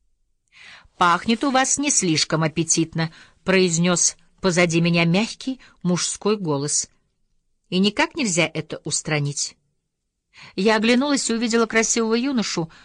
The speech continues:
в новенькой джинсовой куртке с тёмными растрёпанными волосами и большими ласковыми глазами кокер-спаниеля.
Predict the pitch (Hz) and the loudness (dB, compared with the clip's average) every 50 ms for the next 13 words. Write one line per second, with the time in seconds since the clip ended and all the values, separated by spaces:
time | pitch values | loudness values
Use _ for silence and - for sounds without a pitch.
0 | - _ - 185 190 190 190 247 294 302 269 233 208 - 185 180 165 190 190 190 | -18 _ -2 0 2 4 4 4 4 4 2 2 2 2 0 0 2 0 0 2
1 | - - 247 226 202 190 - - - 156 - - - - 160 160 - - _ _ | 2 2 2 0 0 -2 -4 -6 -8 -8 -8 -8 -6 -6 -6 -6 -8 -20 _ _
2 | - - - - - - - 247 269 262 233 208 180 170 160 160 - _ _ - | -10 -8 -8 -6 -2 0 2 2 4 4 2 2 2 2 0 -4 -8 _ _ -2
3 | 165 190 196 196 - - - 208 220 226 220 - 196 190 185 190 185 185 185 190 | 0 2 2 0 0 -2 0 2 2 2 2 0 0 2 2 2 2 2 2 2
4 | 190 190 - - 254 247 214 185 175 160 175 175 175 - - - 269 262 240 233 | 2 0 0 0 2 2 2 2 2 2 0 0 0 -2 -4 -4 -2 -2 0 0
5 | 226 220 214 214 202 - - - - 196 196 185 185 180 185 185 185 180 165 180 | 0 0 0 0 0 0 -2 -2 -2 -2 0 0 -2 -2 0 0 0 0 0 0
6 | 180 170 165 165 160 165 - _ _ _ _ _ _ _ _ _ _ - 190 185 | 0 2 2 0 -2 -4 -8 _ _ _ _ _ _ _ _ _ _ 0 2 2
7 | 165 - - 175 170 - - - - - 175 170 170 160 147 139 131 131 127 | 2 0 -2 -2 0 0 -2 -2 -2 0 0 0 0 0 0 -2 -4 -6 -8